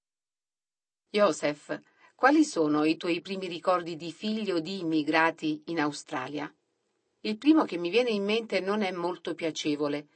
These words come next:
La faccia di mio padre una sera che tornò a casa dopo una durissima giornata di lavoro. Non era solo stanchezza,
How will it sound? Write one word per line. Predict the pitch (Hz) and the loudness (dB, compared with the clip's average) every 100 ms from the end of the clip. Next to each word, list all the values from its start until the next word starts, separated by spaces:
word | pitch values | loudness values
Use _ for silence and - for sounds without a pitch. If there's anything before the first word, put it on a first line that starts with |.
| - | 0
La | 190 | 0
faccia | - 240 240 - 175 | 4 4 4 2 2
di | 160 | 2
mio | 160 160 | -2 0
padre | 160 165 175 165 | 2 2 4 4
una | 156 147 | 4 0
sera | - 180 180 160 | -2 -4 -2 -2
che | 156 | -4
tornò | 151 156 165 196 | -4 -6 -2 0
a | 170 151 | 0 0
casa | - 170 180 160 139 - - | -4 -4 -2 -4 -6 -10 -18
dopo | - 220 175 175 | 0 2 2 0
una | 170 170 | 0 -2
durissima | 180 214 - 185 160 | -4 -8 -8 -4 -2
giornata | 156 160 151 175 190 170 | 0 -2 -2 -4 -2 -2
di | 151 156 | -2 -2
lavoro. | 147 139 135 135 143 _ _ _ - - | -2 -4 -8 -10 -14 _ _ _ -20 -10
Non | - 262 | -2 0
era | 226 160 151 | 2 2 2
solo | 160 147 | -2 -4
stanchezza, | - 165 156 - 143 143 - 143 | -4 -6 -6 -6 -6 -6 -8 -8